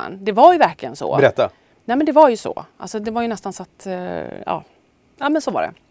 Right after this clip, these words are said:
Speaker 1: Jag kan, jag ska bara, jag ska bara liksom,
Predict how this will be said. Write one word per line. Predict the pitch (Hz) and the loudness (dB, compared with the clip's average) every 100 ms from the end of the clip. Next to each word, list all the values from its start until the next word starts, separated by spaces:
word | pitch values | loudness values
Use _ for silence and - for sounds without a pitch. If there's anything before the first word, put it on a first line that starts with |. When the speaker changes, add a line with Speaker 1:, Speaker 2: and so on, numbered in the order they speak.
| _ _ _ _ - - _ _ - | _ _ _ _ -18 -18 _ _ -4
Speaker 1:
Jag | 196 | -2
kan, | 220 | 2
jag | 156 233 | 4 4
ska | 262 | 6
bara, | 254 - | 8 10
jag | 254 | 8
ska | - 294 | 8 8
bara | 269 247 | 12 12
liksom, | 262 254 226 120 | 10 6 6 2